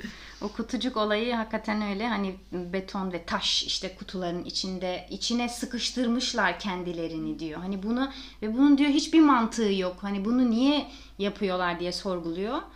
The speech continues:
Ve hani papalagi yani o kendilerini kutucuğun içine sıkıştıranların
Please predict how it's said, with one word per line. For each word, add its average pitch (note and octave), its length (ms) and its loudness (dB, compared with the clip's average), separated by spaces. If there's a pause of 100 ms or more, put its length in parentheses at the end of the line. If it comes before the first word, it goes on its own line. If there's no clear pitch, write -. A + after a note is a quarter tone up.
(300)
Ve C4+ 300 0
hani A#3+ 200 -2
papalagi A3 600 2
yani D3+ 400 -2
o E3+ 260 -4 (100)
kendilerini F#3 580 -4
kutucuğun G#3+ 460 -4
içine G3+ 300 -4
sıkıştıranların G#3+ 920 -2